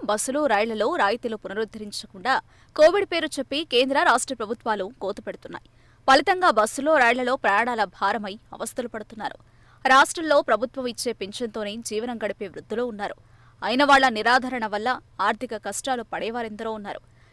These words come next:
ఇలాంటి వాళ్లు ఆస్పత్రులకు, ఇతర అవసరాలకు, సుదూర ప్రాంతాలకు ప్రయాణంలో భారం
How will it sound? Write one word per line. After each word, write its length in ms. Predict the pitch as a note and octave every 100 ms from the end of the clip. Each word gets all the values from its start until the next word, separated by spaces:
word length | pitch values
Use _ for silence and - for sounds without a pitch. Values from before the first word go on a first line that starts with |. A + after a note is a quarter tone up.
| -
ఇలాంటి 280 | C4+ F4+ G4+
వాళ్లు 240 | E4+ E4
ఆస్పత్రులకు, 760 | C4 A3+ - A3 E4 D4+ D#4+ G4
ఇతర 200 | - C4+
అవసరాలకు, 680 | G#3+ B3+ D#4+ D4+ C4 B3 D4+
సుదూర 360 | - A3 C4
ప్రాంతాలకు 560 | A#3+ G3 A3 B3+ A#3+ G#3+
ప్రయాణంలో 580 | G3+ F#3 A3 G#3+ G3+ G#3 - - -
భారం 320 | G3+ B3 D4